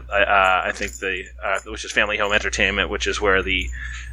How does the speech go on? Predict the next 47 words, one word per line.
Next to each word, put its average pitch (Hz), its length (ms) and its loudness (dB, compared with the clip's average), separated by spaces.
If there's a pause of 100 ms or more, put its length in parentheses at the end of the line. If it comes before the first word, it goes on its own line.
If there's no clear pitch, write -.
the 104 80 -6
more 113 180 -2
safer, 110 380 2
family-friendly 110 520 -2
shows 98 320 -4
showed 107 260 -2
up 98 160 -6
on. 98 80 -2
I 92 80 -4
think, 156 240 -2
I 131 60 0
think 180 160 2
I'm 151 80 0
getting 117 140 4
that 101 160 0
right. 101 300 0
I 110 80 2
know 135 200 4
the 120 80 -2
Ninja 120 240 -2
Turtles 110 320 2
were 101 100 0
on 95 140 2
F 95 160 -2
H 90 240 -2
E 90 200 -2
and, 92 160 -10
and 101 120 -4
other 95 160 -2
things. 92 280 -8
Like, 98 140 -6
I 107 60 4
had 107 140 4
a 95 40 -2
couple 104 260 -2
of 90 80 -6
cassettes - 480 0
when 98 100 -4
I 95 80 4
was 87 100 -4
a - 60 -10
kid. 101 240 4 (880)
But 120 160 2
the, 117 320 2
uh, 104 440 4 (420)
the 123 100 -6
syndicated 135 600 2